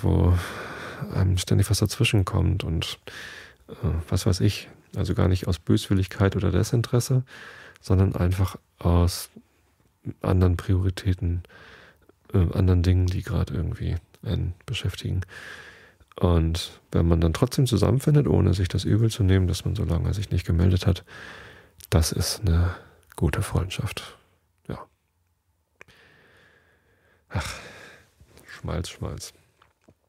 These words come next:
So, ähm, äh, Flatterbombe des Tages, wie gesagt, bitte flattert den Kastenfisch.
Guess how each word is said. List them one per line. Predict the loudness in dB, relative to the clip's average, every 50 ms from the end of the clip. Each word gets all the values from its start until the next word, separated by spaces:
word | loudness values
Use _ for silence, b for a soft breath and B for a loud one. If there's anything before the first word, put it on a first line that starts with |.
| _ -20 -20 _ _ B B B B B B B B B B B B -6
So, | 0 2 2 4 2 0 -2 -8 _ _ _ _ _ _ _ 0
ähm, | 2 4 4 4 4 2 0 b b b b b b b b b b b _ _ _ _ _ _ _ _ _ _ -14 -14 -14 -14 _ _ _ _ -20 -20 _ _ -20 _ -2
äh, | 0 0 0
Flatterbombe | 0 0 0 2 2 2 2 2 2 0 0
des | 0 -2 -2
Tages, | 0 0 2 2 2 2 -2 -2 -4
wie | -6 -6
gesagt, | -6 -4 -2 0 0 0 0 -4 -10 -14 -18 -20 -20 -20 B B B B B B B B B B B 0
bitte | 0 0 2 2 2 2 2 0 -4 -10
flattert | -4 0 2 2 2 2 2 0 0 -2 -4 -4 -2
den | 0 2 2 2 0 B B B B B B B B B _
Kastenfisch. | -2 0 0 -2 -2 -4 -6 -6 -6 -6 -6 -8 -10